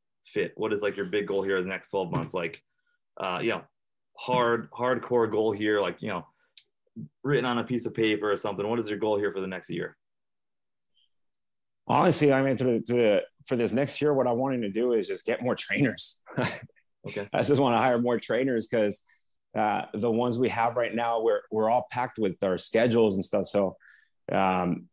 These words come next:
Speaker 2: I, I need to be able to get more trainers in there. That's part of what's gonna help me grow the business.
Speaker 1: Right.
Speaker 2: Um, so for, for me right now is just hiring more trainers, and I'm very picky about, like, the types of trainers that I hire.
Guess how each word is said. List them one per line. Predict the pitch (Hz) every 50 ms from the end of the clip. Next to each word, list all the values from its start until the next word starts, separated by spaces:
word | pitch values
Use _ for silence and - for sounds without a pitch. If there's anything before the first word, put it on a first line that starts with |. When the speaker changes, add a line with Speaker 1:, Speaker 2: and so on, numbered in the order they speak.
| _ _ _ _ _ _ - - _
Speaker 2:
I, | 101 98 95 - -
I | 101
need | 101 104 107
to | 113
be | 104 113 120
able | 113 110 110 110
to | 104
get | 90 110 - -
more | 98 104 113
trainers | 113 - - 113 110 107 110 107 98
in | 104 104
there. | 101 104 104 104 101
That's | 101 98 -
part | - - 123 120 117
of | 110
what's | 107 101 -
gonna | - 113 107 101
help | 90 110 104 -
me | 107 101
grow | 92 98 101 98
the | 92
business. | 85 82 98 98 98 95 95 92 - - - _ _ _ _
Speaker 1:
Right. | - 92 92 92 - -
Speaker 2:
Um, | - 101 98 95 92 92 92 90 90 87 - - - - 85 85
so | - - 104 95 92 92 90 85 - - _ - - - - _ _ _ _ _ _ - -
for, | - - 104 101 - 92
for | - 110 110
me | 113 120 120
right | 117 113 87
now | 95 110 110 107 107
is | 104 95
just | 107 101 - - -
hiring | 113 110 113 113 107 104
more | 101 104
trainers, | 101 - - 104 104 104 104 104 104 95 101
and | 101 101 98
I'm | 92 92
very | 87 113 120 120 98
picky | - - 110 113 90 120
about, | 107 104 98 90
like, | 90 92 -
the | - -
types | - 117 95 85
of | 85
trainers | - - 104 98 95 95 92
that | 92 85
I | 85
hire. | 80 - 95 92 92 95 98 98 -